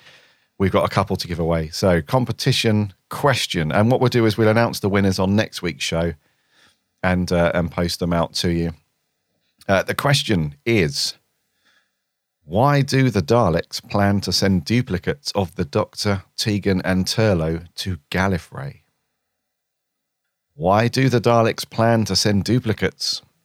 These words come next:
of the Doctor, Tegan and Turlough to Gallifrey?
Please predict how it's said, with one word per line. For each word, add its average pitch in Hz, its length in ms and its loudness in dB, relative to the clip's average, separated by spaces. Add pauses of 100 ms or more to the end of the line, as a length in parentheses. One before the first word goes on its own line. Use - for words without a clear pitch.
of 92 160 0
the 92 80 0
Doctor, 104 600 0 (100)
Tegan 104 500 0
and 120 240 2
Turlough 92 580 2 (140)
to 104 160 -2 (100)
Gallifrey? 90 600 -6